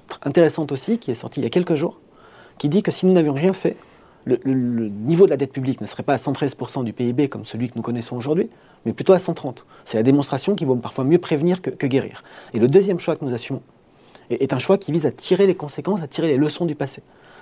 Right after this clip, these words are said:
Lors de la dernière grande crise, la volonté a été de redresser les comptes très vite. Pourquoi pas ? Sauf que ça s'est traduit par, euh, des mesures d'austérité ou d'augmentation d'impôts, et donc par, euh, un étouffement de la croissance. Notre choix est de revenir vers les trois pour cent en deux mille vingt-sept, pas avant deux mille vingt-sept,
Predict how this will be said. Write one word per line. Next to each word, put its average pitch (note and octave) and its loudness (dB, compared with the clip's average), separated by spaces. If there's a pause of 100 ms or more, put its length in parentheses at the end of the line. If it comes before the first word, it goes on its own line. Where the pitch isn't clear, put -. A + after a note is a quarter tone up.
(160)
Lors C#3+ 6
de D3 4
la C#3 6
dernière F3 6
grande D3 -2
crise, G#3+ 0
la D3+ 4
volonté D3 4
a F#3 6
été D3+ 2
de A#2+ 2
redresser F3+ 2
les D#3+ 2
comptes F3+ -2
très E3+ -2
vite. B2+ -10 (400)
Pourquoi C#3+ -2
pas ? G#2+ -6 (100)
Sauf F#3 -2
que F3 -6
ça D#3+ -2
s'est D3+ -6
traduit D3 0
par, C3 0
euh, A#2+ 2 (320)
des A#2+ 2
mesures C#3 4
d'austérité D#3+ 0
ou D3 4
d'augmentation C3+ 2
d'impôts, B2+ -2 (360)
et C3 2
donc F3+ -2 (100)
par, C#3 2
euh, A#2+ 4 (600)
un C3 2
étouffement F#3 2
de E3 0
la C#3+ 0
croissance. - -8 (280)
Notre C#3 0
choix - -4 (420)
est C3+ 4
de C3+ 4
revenir F#3 8
vers C#3+ -2
les C3+ 0
trois C#3+ -4
pour C3+ -6
cent D3 0
en A#2+ 2
deux C3 4
mille F3+ 6
vingt-sept, D3 0
pas - 0
avant D3 6
deux C#3 0
mille C3+ 2
vingt-sept, - -2